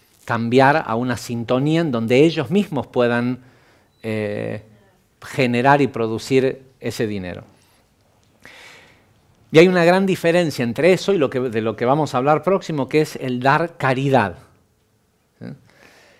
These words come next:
Eh, porque encima existe esta otra parte, que es que el tipo que te viene a pedir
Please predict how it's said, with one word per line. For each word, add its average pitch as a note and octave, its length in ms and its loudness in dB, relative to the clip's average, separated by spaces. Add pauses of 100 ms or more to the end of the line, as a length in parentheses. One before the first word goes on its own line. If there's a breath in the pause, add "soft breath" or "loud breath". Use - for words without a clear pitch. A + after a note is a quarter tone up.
(180 soft breath)
Eh, A#2+ 340 0
porque C3+ 180 0
encima F#3 480 0 (140)
existe D#3 400 -6
esta C3+ 220 -2
otra C#3 320 0
parte, B2 460 -6 (440 soft breath)
que C3 240 2
es - 240 -8 (200)
que B2 100 -6
el A2+ 140 -6
tipo - 300 -8
que C#3 100 -4
te G#2+ 120 -6
viene B2+ 220 -2
a C3 80 -6
pedir C3+ 480 -4